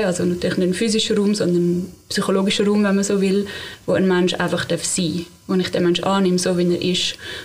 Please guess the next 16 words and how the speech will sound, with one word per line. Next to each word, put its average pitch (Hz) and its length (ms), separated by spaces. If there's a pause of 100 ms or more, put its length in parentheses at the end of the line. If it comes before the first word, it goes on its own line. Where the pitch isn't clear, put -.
und 190 200
wo 185 80
der 185 140
Mensch 175 240
sich 180 120
kann 175 180
von 180 180
Moment 180 400
zu 185 80
Moment 175 480
erfahren 170 720
in - 60
seinen 170 260
Gefühlen 160 320
und 165 120
Bedürfnissen. - 680